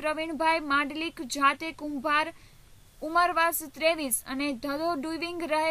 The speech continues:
શાપર વેરાવળ, ધરતી ઓરણી ગેટ પાસે, મૂળ ગામ ખાખી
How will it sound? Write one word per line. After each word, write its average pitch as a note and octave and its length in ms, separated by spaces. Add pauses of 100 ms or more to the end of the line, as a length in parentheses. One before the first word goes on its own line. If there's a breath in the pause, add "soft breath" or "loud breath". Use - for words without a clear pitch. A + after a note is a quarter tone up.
(140)
શાપર D4+ 500
વેરાવળ, D#4+ 540
ધરતી C#4+ 420 (340 loud breath)
ઓરણી D#4+ 400
ગેટ D4+ 300
પાસે, D4+ 260 (200)
મૂળ D#4 220 (100)
ગામ D#4 320
ખાખી D4+ 340